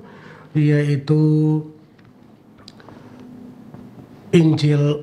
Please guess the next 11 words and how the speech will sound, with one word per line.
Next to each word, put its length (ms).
Matius, 880
Matius 400
pasal 400
delapan 320
belas 680
ayat 560
enam 480
hingga 320
ayatnya 960
yang 480
kesepuluh. 960